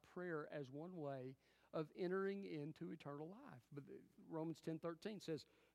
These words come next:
"Whosoever shall call on the name of the Lord shall be saved." That's a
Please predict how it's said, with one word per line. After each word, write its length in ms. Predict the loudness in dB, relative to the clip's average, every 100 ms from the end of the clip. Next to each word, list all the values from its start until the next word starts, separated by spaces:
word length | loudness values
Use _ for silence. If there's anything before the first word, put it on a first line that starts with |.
| 2
"Whosoever 840 | 2 2 2 2 4 4 0 -8 -12 _
shall 340 | -6 -2 -2 -4 -4
call 480 | 0 0 0 -6 -8 -14 _ _ -2
on 140 | 0
the 180 | -2 -4
name 120 | -4
of 60 | -6
the 160 | -8 -6
Lord 260 | -6 -8 -14 _ _ _ _ _ _
shall 360 | -6 -4 -4 -6
be 100 | -10 -8
saved." 400 | -10 -10 -12 -10
That's 240 | -10 -10
a 80 | -16